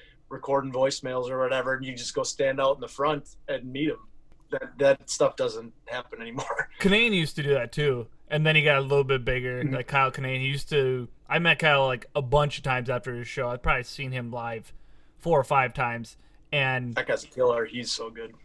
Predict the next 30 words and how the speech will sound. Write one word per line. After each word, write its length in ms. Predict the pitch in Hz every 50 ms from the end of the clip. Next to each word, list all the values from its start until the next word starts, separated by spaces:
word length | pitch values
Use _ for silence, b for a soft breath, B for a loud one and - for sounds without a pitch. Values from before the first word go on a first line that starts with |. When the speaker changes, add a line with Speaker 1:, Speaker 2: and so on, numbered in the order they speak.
| - - -
Speaker 2:
Oh, 160 | - 151 127 113
he's 100 | 113 -
so 240 | - 196 196 170
good. 260 | 139 139 127 107 101 - -
And 140 | - 160 165
then 100 | 165 165
he, 120 | 170 190
he 180 | 185 170 147 180
did 140 | 180 220 202
Speaker 1:
Yeah. 80 | - - - - -
Speaker 2:
he 100 | 160 185
did 160 | 190 170 143
Shank 380 | - - - 190 175 185 185 -
Hall 180 | 170 156 147
one 180 | 139 139 131 127
time. 220 | - 139 127 127 127
He 40 | 127
was 80 | 127 127
supposed 200 | - - 156 151
to 40 |
do 100 | 147 151
an 60 | 139 120
hour, 200 | 123 131 135 139
and 80 | 135
he 60 | 135 127
did, 100 | 131 131
like, 280 | 131 127 123 - - - b b b b b b b -
two 180 | - - 170 151
fifteen. 540 | - - 151 127 - - 135 120 113 107 - - - - - -
Two, 200 | - 156 151 143